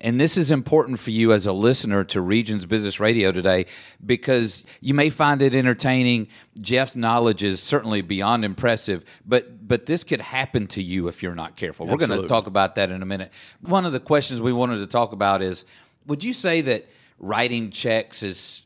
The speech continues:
Speaker 1: is still sort of popular in business today?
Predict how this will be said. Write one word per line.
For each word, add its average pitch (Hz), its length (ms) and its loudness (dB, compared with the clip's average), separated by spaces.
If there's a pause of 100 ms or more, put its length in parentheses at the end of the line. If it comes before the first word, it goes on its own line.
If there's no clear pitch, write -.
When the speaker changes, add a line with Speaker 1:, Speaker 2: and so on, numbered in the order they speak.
Speaker 1:
is 98 160 -8
still 113 300 -6
sort 101 240 -8
of - 120 -16
popular 107 600 -4
in 101 160 -8
business 104 500 -2
today? 98 680 -2